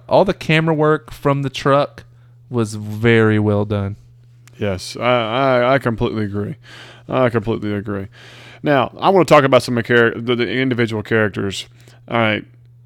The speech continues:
Speaker 2: Chris, okay, that's Travis's son. Um, I'm to the point now where I can't stand him even more.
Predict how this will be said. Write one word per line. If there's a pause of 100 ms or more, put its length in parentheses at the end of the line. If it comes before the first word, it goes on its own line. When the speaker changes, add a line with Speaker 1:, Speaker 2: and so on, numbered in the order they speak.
(600)
Speaker 2:
Chris, (140)
okay, (100)
that's
Travis's
son. (500)
Um,
I'm
to
the
point
now
where
I
can't
stand
him
even
more.